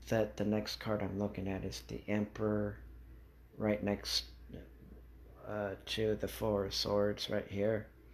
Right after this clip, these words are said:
But I kinda feel like the Emperor is more like on a defensive,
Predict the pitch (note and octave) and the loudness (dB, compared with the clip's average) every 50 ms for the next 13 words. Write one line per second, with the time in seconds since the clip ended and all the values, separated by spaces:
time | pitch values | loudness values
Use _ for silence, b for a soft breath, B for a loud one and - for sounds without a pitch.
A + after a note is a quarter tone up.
0 | B B B B B B B B B B B B B B B - - - A2+ A2+ | B B B B B B B B B B B B B B B -8 -2 2 4 4
1 | A2 G#2 - - - - - - G#2 G#2 - - - C3 C3+ C3 B2+ - - B2 | 6 4 2 0 -4 -10 -4 0 0 0 0 -2 -2 0 0 0 0 0 0 0
2 | A#2 A2+ G#2 G2 G2 G2 - - - - G#2 G2+ G2 F#2+ F#2+ - - - - - | 2 2 2 2 0 0 -4 -6 -2 0 2 4 4 2 2 0 -4 -8 -12 -18
3 | - - - - - A#2 A2+ A2 G#2+ - - G#2+ G#2 G2+ G2+ G2+ - - - G#2 | -20 -20 -16 -10 -4 -2 -2 -2 -2 -4 -4 -2 -2 0 0 0 -2 -2 0 0
4 | G2+ F#2+ F#2+ - - - - - - - - - - - - - - - - B | 0 0 0 -2 -4 -2 -2 -2 -4 -6 -10 -20 -20 -20 -20 -20 -20 -20 -20 B
5 | B B B B B B B B B B B B - - - - - B2 B2+ B2+ | B B B B B B B B B B B B -20 -18 -12 -6 0 2 4 4
6 | B2+ B2 A2+ A2 G#2 G#2 G#2+ - - - G#2+ A2 A2 G#2 G#2 G#2 - G#2+ - - | 4 4 2 2 2 0 0 -2 -6 -4 -2 0 0 0 0 0 -2 -4 -4 -2
7 | - G#2+ G#2 G2 - - - G2+ G2 G2 G2+ G2 F#2+ | 0 0 0 0 0 -2 -2 0 2 2 2 0 -2